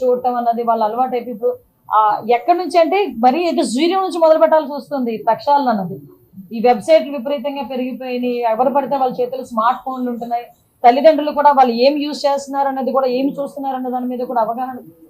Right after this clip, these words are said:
మనకి రావట్లేదు. ఏంటో ఇప్పుడు, ఆ, అంటే కొన్ని రాజకీయంగా విమర్శలు అవసరం లేదు కానీ ఇటువంటి సిచ్యువేషన్స్ లో, but నేను ఏమంటానంటే ప్రతి తల్లిదండ్రులు కూడా దయచేసి మీ బిడ్డలకి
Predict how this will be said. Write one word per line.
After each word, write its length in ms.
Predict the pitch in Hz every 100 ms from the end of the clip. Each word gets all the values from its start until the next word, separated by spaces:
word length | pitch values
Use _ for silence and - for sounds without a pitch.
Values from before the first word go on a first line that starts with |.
| 214
మనకి 240 | 214 190
రావట్లేదు. 680 | 208 214 254 247 240 220 240 - _ _ _ -
ఏంటో 380 | 269 294 311 269
ఇప్పుడు, 340 | 262 240 262 254
ఆ, 340 | 226 220 214 208 226 214 - - -
అంటే 160 | 226 294 -
కొన్ని 160 | 226
రాజకీయంగా 560 | 208 226 240 269 294 302 285
విమర్శలు 320 | 277 240 277
అవసరం 320 | 254 147 285
లేదు 160 | 277 262
కానీ 200 | 254 277
ఇటువంటి 260 | 247 269
సిచ్యువేషన్స్ 580 | 254 247 262 254 254 226 262
లో, 80 | 349 - - - 220
but 140 | 285
నేను 140 | 285 269
ఏమంటానంటే 460 | 294 311 320 -
ప్రతి 280 | - 254 302
తల్లిదండ్రులు 640 | 302 285 277 302 277 277
కూడా 200 | 277 277
దయచేసి 600 | 302 254 247 285 269 320 320 277 - _ _
మీ 80 | 240
బిడ్డలకి 400 | 233 254 302 311